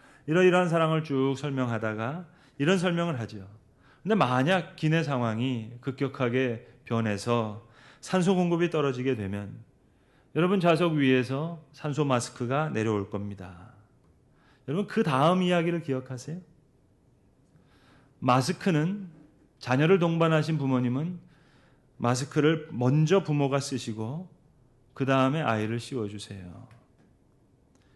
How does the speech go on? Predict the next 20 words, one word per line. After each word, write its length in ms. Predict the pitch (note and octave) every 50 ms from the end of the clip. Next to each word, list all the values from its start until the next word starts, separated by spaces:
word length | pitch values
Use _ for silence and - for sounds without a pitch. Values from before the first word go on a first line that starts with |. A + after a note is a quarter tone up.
| _ _ _ _ _ -
여러분 240 | D3+ D#3+ F3+ G3+ F#3
본능적으로 560 | B2+ E3 E3 F3 F#3 F3+ E3 F3+ F3 F#3 F#3+
부모가 340 | D3+ D#3 D#3 D#3 D#3 E3 E3
그럴 180 | - C3+ C3 C3
수 120 | C3 D#3+
있습니까? 440 | D3+ A#2+ - A2+ G#2+ G#2 - - C3 D#3 D#3 - _ _ _ _ _ _ _ _
지금 160 | - F3 E3+
산소가 340 | D#3+ F#3 F3 E3+ F3+ E3 E3+
없어서 260 | E3 C3 E3 D#3 F3
아이가 260 | D3+ D3+ D#3 F3 - - C4 D4+ D#4+ D#4+ C#4 - - - - - - - D4 D4+ C4+ - -
숨이 300 | - - - A#3+ A3+ A#3
넘어가는데 720 | G#3 F#3+ F#3 F#3+ E3+ C#3 A#2+ A2+ G#2+ G#2 G#2 G2+ G2+ G#2 G#2+ - _ _ _ _ _ _ _
엄마의 380 | - C#3+ F#3 G#3 A#3 A#3 A3+ A3+
심리가 360 | A3+ A3+ A3 A3 A3+ A#3+ A3+
어떻겠어요? 580 | E3 B2+ A2+ - B2 - F#3 D#3 - - - - A2+ - _ _ _ _ _ _ _
자기가 400 | - - D3+ E3 F#3+ G3+ A3+ A#3
쓰겠어요? 560 | A3 - G#3+ G#3+ G#3+ G#3 G#3 - G#3 G3+ G#3+
아이를 280 | F#3 C3+ C3 D3 D#3+ F#3
먼저 280 | E3+ D3 B2+ B2 C3+ C3+
씌우겠어요? 580 | - - A2 G#2 G#2 G#2+ G2+ G2+ - - G#2